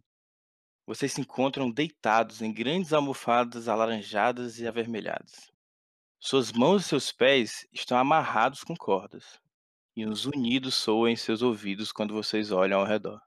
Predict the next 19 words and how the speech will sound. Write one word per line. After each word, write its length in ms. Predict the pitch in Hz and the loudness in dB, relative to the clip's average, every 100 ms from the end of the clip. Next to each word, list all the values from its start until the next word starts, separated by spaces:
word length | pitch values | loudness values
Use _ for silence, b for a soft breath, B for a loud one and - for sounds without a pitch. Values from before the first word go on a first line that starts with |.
| _ _ _ _ _ _ _ _ _ _ - | _ _ _ _ _ _ _ _ _ _ -4
O 40 | |
chão 360 | 123 - 139 160 | 2 4 6 4
está 200 | 143 135 | 2 0
coberto 480 | - 123 120 147 147 | 0 2 4 4 0
de 140 | 143 | -8
panos 880 | 147 - 123 127 113 95 - - - _ _ | -8 -2 2 4 2 -2 -8 -14 -16 _ _
avermelhados, 880 | 107 113 113 117 107 107 98 95 98 | -6 -2 0 2 4 4 2 -2 -4
amarelados 680 | 98 98 101 92 90 90 - | 0 2 2 2 -2 -4 -12
também. 380 | 95 92 92 - _ _ _ _ _ _ _ - | -14 -12 -16 -20 _ _ _ _ _ _ _ 0
E 80 | 113 | 4
há 60 | |
uma 160 | 120 110 | 4 4
grande 380 | 113 156 185 180 | 4 4 2 0
esfera 460 | - - 117 120 | -4 4 6 6
vermelha 560 | 110 143 123 104 110 117 | 2 -2 0 0 0 0
no 100 | 117 | -2
centro 320 | - 104 - | -4 -6 -2
da 140 | 113 | -2
sala. 400 | 117 - - - | -2 -6 -8 -8